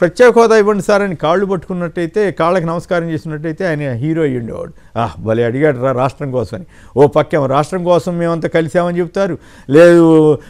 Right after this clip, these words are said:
మేము గెలవటం, చ-, జగన్ మేము ఒక-, ఒంటరిగా ఓడించలేం కాబట్టి కలిసామని ఇంకోసారి అంటారు. ఏదన్నానండి, మోడీ గారు వచ్చినటువంటి సందర్భంలో ఆయన ఇంకొక,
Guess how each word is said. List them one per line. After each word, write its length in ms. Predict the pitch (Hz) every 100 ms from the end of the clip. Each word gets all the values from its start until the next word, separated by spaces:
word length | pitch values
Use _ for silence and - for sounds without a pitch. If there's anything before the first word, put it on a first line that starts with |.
| -
మేము 200 | 156 151
గెలవటం, 500 | 147 180 185 175 156
చ-, 400 | 139 151 151 147
జగన్ 300 | 139 160 190
మేము 380 | 180 165 156 147
ఒక-, 160 | -
ఒంటరిగా 400 | 139 156 170 180
ఓడించలేం 560 | 165 165 185 175 185 185
కాబట్టి 260 | 180 175
కలిసామని 460 | 160 170 165 175 165
ఇంకోసారి 440 | 147 180 160 180
అంటారు. 380 | 190 180 208 156 - - -
ఏదన్నానండి, 760 | 185 269 285 269 214 202 165 - 127
మోడీ 340 | 147 208 220
గారు 200 | 208 196
వచ్చినటువంటి 560 | 180 - 170 160 151 127
సందర్భంలో 760 | 135 147 165 131 127 127 233 _ - - _ _ -
ఆయన 280 | 143 180 180
ఇంకొక, 600 | 151 151 147 151 175